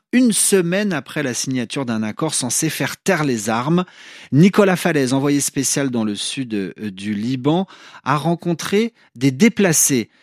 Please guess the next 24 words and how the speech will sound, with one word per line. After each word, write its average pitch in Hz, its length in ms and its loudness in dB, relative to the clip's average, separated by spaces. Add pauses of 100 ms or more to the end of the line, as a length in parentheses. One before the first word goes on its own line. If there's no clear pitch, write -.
(140)
celles 220 560 2
et 180 80 4
ceux 226 360 2
qui - 180 -4
ont 160 160 4
dû 151 180 -4
fuir 190 520 0
les 127 140 2
bombardements. 151 880 2 (320)
Ils 226 200 4
sont 214 260 2
revenus 160 420 0
en 135 140 2
nombre 143 520 2
ces 110 340 -6
derniers 107 380 -2
jours, 170 320 -2
tenter 190 320 0
de 185 380 2
retrouver, 180 1040 0 (380)
euh, 151 80 0
ce - 220 0
qu'il 175 300 0
reste 147 580 -2